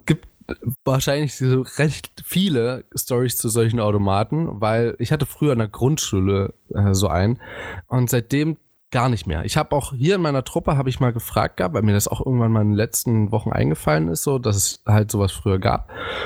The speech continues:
Und hab gefragt, ähm, ob sie auch sowas hatten und da kam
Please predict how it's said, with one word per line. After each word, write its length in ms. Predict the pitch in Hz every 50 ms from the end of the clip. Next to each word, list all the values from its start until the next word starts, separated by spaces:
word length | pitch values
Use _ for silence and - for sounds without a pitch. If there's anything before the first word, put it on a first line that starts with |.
| - - - - -
Und 60 | 131
hab 80 | 147 147
gefragt, 500 | 135 - - 143 139 131 - - _ -
ähm, 380 | - 117 120 117 113 113 107 104
ob 120 | - 110 -
sie 100 | - 120
auch 140 | 143 185
sowas 320 | 175 - 127 113 107 - -
hatten 240 | 117 - 147 127 113
und 180 | 107 107 -
da 160 | 117 117 123
kam 540 | 120 - - 131 123 123 123 120 120 117 -